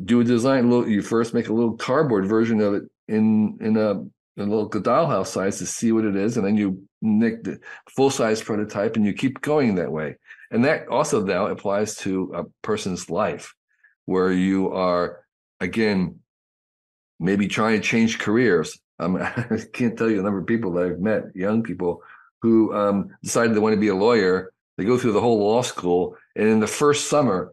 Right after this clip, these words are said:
after graduating and being, doing actual law, they realize, "I hate this." Okay? And what they should have done is prototyped it like, "Okay,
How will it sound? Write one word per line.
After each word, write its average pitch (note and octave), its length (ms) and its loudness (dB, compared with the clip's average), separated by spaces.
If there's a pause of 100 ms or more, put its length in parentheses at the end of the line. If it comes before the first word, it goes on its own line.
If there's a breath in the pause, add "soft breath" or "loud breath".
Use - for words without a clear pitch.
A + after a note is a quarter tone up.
(140)
after - 180 -6
graduating G2 640 2
and F#2+ 240 0
being, A2 680 2
doing B2+ 380 4
actual A2+ 460 0
law, G#2 540 2 (540)
they A#2 100 4
realize, B2 400 4 (460)
"I B2+ 80 2
hate E3+ 260 0
this." - 340 -6 (1000)
Okay? B2+ 400 0 (100)
And A2+ 100 0
what C3+ 100 2
they C3 140 2
should F3 200 2
have D3 140 0
done G2+ 260 2
is G2+ 180 -2
prototyped D#3 540 0
it F#2+ 80 0
like, F#2+ 240 -2
"Okay, G#2 420 0